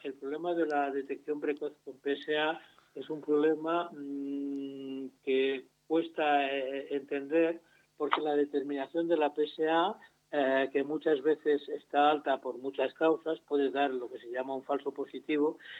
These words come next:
pero también puede dar lugar a lo que se llama un sobrediagnóstico, porque, eh, eh,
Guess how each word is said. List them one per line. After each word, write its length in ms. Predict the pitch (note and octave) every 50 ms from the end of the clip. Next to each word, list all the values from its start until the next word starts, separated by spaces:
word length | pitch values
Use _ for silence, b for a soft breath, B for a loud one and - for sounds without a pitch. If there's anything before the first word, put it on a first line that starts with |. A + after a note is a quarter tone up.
| B B _
pero 180 | D3+ C#3+ C#3
también 360 | C#3 D#3 D3+ D3+ E3+ F#3 F3+
puede 300 | - G3 F#3 F3 F3 E3+
dar 200 | D#3 E3 E3 E3
lugar 400 | E3 D#3+ D#3 D3 D#3+ D#3+ F3 F3 - -
a 60 | D3+
lo 100 | D3 C3
que 80 | C3+
se 140 | C3+ - _
llama 220 | D3 D3 D3+ D#3+ D#3+
un 120 | D#3 -
sobrediagnóstico, 1200 | - D#3 C#3+ C#3+ C#3 C#3 C3+ B2 C3+ C3 B2 B2 C3 C#3+ D#3 D#3 - - - B2 - - - _ B B B B B B B B B _
porque, 480 | - D3+ E3 E3+ E3 - - F3+ F#3+ G3+ G3 F3
eh, 800 | D#3 D3+ D3 D3 D3 D3 D3 D3 D3 D3 D3 D3 D3 C#3+ C#3+ C#3+ - -
eh, 680 | D3 C#3+ C#3 C#3 C#3 C#3 C3+ C#3 C#3 C#3 C#3 C#3+ D3